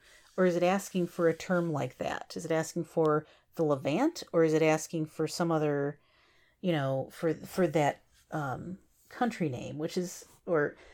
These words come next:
I mean, these are all city-states, so I guess it, it wouldn't be a country in any event, so maybe it's kinda hard to, to, you know, precisely ask the question, which you would think would make one reconsider the question. But, um,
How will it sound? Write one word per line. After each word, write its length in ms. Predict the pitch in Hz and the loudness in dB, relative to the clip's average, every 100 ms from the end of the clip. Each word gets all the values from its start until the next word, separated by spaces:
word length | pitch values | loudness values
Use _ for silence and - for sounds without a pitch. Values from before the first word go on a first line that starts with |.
| - - | -20 0
I 60 | |
mean, 120 | 190 185 | 4 4
these 120 | 202 | 4
are 100 | 185 | 6
all 160 | 151 147 | 6 4
city-states, 640 | - 170 135 - 131 - | 0 -2 -2 -2 -4 -2
so 80 | 175 | 0
I 20 | |
guess 200 | 165 170 | 2 2
it, 120 | 170 - | 0 0
it 80 | 180 | -2
wouldn't 220 | 175 175 | 2 2
be 100 | 160 | 2
a 60 | 143 | -2
country 560 | - - 196 - 160 147 | -4 -2 -2 0 -2 0
in 100 | 147 | 0
any 240 | 165 156 | 2 2
event, 380 | 147 139 175 180 | 0 -2 -4 -6
so 160 | - | -4
maybe 200 | 160 156 | 0 0
it's 120 | 151 - | 0 -2
kinda 220 | 147 143 | -4 -2
hard 320 | 147 143 131 | 0 -2 2
to, 280 | 139 - 175 _ _ _ _ _ _ | 0 2 -4 _ _ _ _ _ _
to, 500 | - 196 165 151 143 - _ _ | -2 0 2 0 -4 -10 _ _
you 180 | 185 165 | -8 -8
know, 240 | 143 151 - | -6 -8 -6
precisely 720 | 180 - 165 156 - 151 135 | -6 -2 0 0 -2 -6 -2
ask 400 | 156 147 - - | -2 -2 -6 -12
the 60 | - | -12
question, 720 | - 185 - - 156 139 151 _ - - _ - | -2 -2 -2 -6 -4 -4 -6 _ -20 -20 _ -2
which 340 | 196 - - 214 | -2 -2 -14 -6
you 140 | 208 | -2
would 140 | 214 | -2
think 280 | 220 370 415 | 0 -2 0
would 160 | 190 175 | -2 2
make 260 | 170 170 | 0 0
one 140 | 185 175 | -2 -2
reconsider 480 | 165 165 156 165 147 | -4 -8 -6 -6 -6
the 100 | - | -8
question. 720 | - 233 269 - - - - _ _ _ _ _ - | -10 -10 -10 -14 -18 -16 -18 _ _ _ _ _ 4
But, 420 | 190 165 - - - | 6 6 2 -14 -4
um, 500 | 175 165 156 160 170 | 0 2 2 2 -2